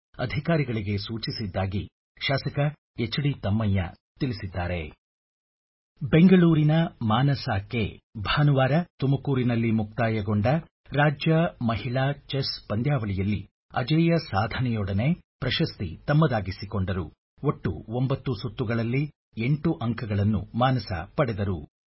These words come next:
ಮೂರು ದಿನಗಳ ಕಾಲ ಶ್ರೀದೇವಿ ವೈದ್ಯಕೀಯ ಮಹಾವಿದ್ಯಾಲಯದಲ್ಲಿ ನಡೆದ ಚೆಸ್ ಪಂದ್ಯಾವಳಿಯಲ್ಲಿ ಬೆಂಗಳೂರಿನ ಕೃಪಾ ಉಕ್ಕುಲಿ, ಶ್ರೇಯಾ ರಾಜೇಶ್ ಟೈ ಬ್ರೇಕ್ ಆಧಾರದ ಮೇಲೆ ಕ್ರಮವಾಗಿ ಎರಡು ಮತ್ತು ಮೂರನೇ ಸ್ಥಾನ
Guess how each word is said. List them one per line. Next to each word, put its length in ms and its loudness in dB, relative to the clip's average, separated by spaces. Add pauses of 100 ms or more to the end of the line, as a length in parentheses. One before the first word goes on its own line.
(220)
ಮೂರು 220 6
ದಿನಗಳ 300 4
ಕಾಲ 260 0 (540)
ಶ್ರೀದೇವಿ 680 2
ವೈದ್ಯಕೀಯ 460 -2 (140)
ಮಹಾವಿದ್ಯಾಲಯದಲ್ಲಿ 960 -2
ನಡೆದ 280 0 (540)
ಚೆಸ್ 300 -2
ಪಂದ್ಯಾವಳಿಯಲ್ಲಿ 800 -2 (380)
ಬೆಂಗಳೂರಿನ 540 4 (300)
ಕೃಪಾ 480 -2
ಉಕ್ಕುಲಿ, 420 -4 (300)
ಶ್ರೇಯಾ 560 0 (140)
ರಾಜೇಶ್ 580 -2 (360)
ಟೈ 220 4
ಬ್ರೇಕ್ 400 -4 (120)
ಆಧಾರದ 440 0
ಮೇಲೆ 520 -2 (300)
ಕ್ರಮವಾಗಿ 560 2 (180)
ಎರಡು 260 2
ಮತ್ತು 280 -2
ಮೂರನೇ 360 0
ಸ್ಥಾನ 340 -4